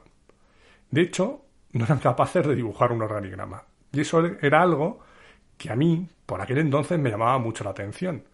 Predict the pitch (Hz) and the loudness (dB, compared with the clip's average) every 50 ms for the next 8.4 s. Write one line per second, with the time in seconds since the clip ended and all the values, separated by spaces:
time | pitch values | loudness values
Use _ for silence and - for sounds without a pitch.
0 | _ _ _ _ _ _ - - - - _ _ _ _ - 156 170 180 175 190 | _ _ _ _ _ _ -20 -20 -20 -20 _ _ _ _ 0 2 6 6 8 8
1 | 202 202 220 190 165 127 - 127 135 175 180 156 123 123 127 123 180 - 120 135 | 6 6 4 2 2 2 2 0 0 2 2 2 4 4 4 4 4 2 -2 0
2 | 135 175 143 117 107 110 123 135 139 131 131 127 - - 120 95 101 95 - 113 | 0 2 0 0 0 0 0 2 2 2 2 2 2 0 0 -2 -2 -4 -4 -4
3 | 110 101 101 113 - - - - 131 117 - 101 101 - - 123 117 120 127 147 | -4 -4 -4 -8 -12 -18 -10 -8 -6 -4 -2 -2 -2 0 2 4 4 6 4 4
4 | 175 160 120 110 117 107 107 110 104 120 127 123 - 117 110 120 120 127 120 113 | 2 0 -2 -4 -6 -4 -4 -2 0 2 2 2 2 0 0 0 0 0 0 0
5 | 113 117 123 127 139 123 107 101 110 104 - 107 - - 117 123 110 101 123 135 | 0 0 2 2 2 2 0 -2 -6 -8 -10 -10 -8 -6 -6 -4 -4 -4 -2 -2
6 | 170 165 - 131 127 143 180 170 - - 131 104 - - - 90 101 - - - | -2 -2 -2 -4 -4 -4 -4 -6 -6 -8 -6 -8 -8 -8 -10 -12 -14 -12 -6 -2
7 | 170 170 139 123 131 147 143 - 117 107 - 110 - - - 107 87 - - 143 | 0 2 2 2 0 -2 -4 -6 -10 -8 -8 -10 -10 -10 -14 -16 -16 -10 -6 -6
8 | 147 139 131 127 131 131 - - | -4 -4 -4 -4 -6 -8 -10 -16